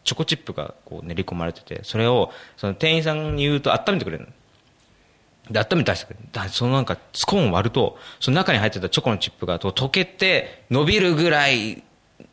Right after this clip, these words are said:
の熱々加減で食うのがすごいおい-、美味しいんですけど、そのスコーンはどこに売ってんのかなと思って、わかんないから、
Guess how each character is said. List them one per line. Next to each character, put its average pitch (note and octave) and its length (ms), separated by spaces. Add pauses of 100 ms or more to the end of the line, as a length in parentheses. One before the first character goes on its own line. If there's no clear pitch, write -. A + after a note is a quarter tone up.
(200)
の B2+ 140
熱 - 220
々 F#2+ 120 (280)
加 F#2 140
減 E2+ 240
で E3 400 (260)
食 G#2 180
う - 20
の E2+ 100
が D#2 100
す - 160
ご G2 120
い E2+ 40
お E2 160
い-、 - 60 (160)
美 F2 80
味 E2+ 40
し - 100
い E2+ 40
ん E2+ 80
で - 160
す - 80
け - 100
ど、 E2+ 200 (920)
そ - 140
の C3+ 100
ス - 140
コ - 180
ー C#3 40
ン G#2 1200 (560)
は C2 180
ど F#2 120
こ - 120
に F2 80
売 F2+ 40
っ - 20
て - 160
ん - 20
の F2 80
か F2 80
な F2 140
と - 80
思 E2 100
っ - 20
て、 E2+ 280 (320)
わ F2 140
か - 180
ん F#2+ 100
な D#2 80
い - 40
か - 120
ら、 E2+ 200